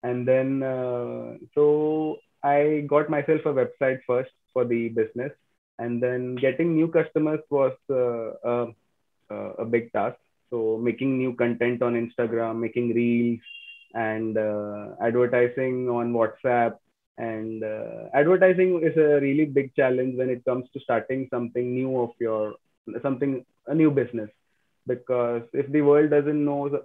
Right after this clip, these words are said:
know about you, then they are not going to come to you. So advertising and getting customers is a big task. And then, uh, yes, having two startups at the same time is, uh, really hectic.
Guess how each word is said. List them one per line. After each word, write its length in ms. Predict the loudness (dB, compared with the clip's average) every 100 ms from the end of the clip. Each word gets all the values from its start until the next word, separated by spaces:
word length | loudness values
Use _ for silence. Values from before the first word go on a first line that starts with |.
| -4
know 180 | -2
about 300 | 0 0 0
you, 140 | -2 -4
then 480 | -2 -2 -4 -10 -2
they 100 | 0
are 60 |
not 260 | 0 -4 -4
going 160 | -6 -4
to 80 | -6
come 240 | -8 -8
to 100 | -8
you. 180 | -8 -10 _ _ _ _ _ _ -2
So 480 | 0 0 -2 -4
advertising 920 | -2 0 2 2 2 2 0 -2 -2
and 160 | -2 0
getting 320 | 0 2 -2
customers 640 | 0 -2 -2 -4 -2 -2 -4
is 120 | -4 -4
a 40 |
big 320 | 0 -2 0
task. 240 | -4 -4 -6 _ _ _ _
And 220 | -8 -2 0
then, 380 | 0 0 -4
uh, 180 | -4 -4
yes, 240 | 2 2 2
having 320 | 2 2 0 2
two 300 | 4 4 2
startups 500 | 0 0 0 -2 -2 _ _ _ _
at 80 | -4
the 120 | -4 0
same 200 | -2 0
time 360 | 0 0 -4 -4
is, 140 | -6 -6 _ -10
uh, 180 | -6 -4
really 280 | -2 -2 -2
hectic. 440 | -2 -4 0 -2